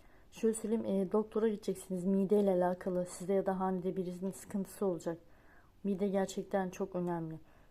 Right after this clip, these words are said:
Hele ki yara, ağrı, gastrit, ülser, bunlar çok sıkıntılı. Allah herkese şifa versin.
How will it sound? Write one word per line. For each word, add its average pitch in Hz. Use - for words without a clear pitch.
Hele 196
ki 202
yara, 190
ağrı, 185
gastrit, 185
ülser, 185
bunlar 185
çok 190
sıkıntılı. -
Allah 196
herkese 190
şifa 190
versin. 165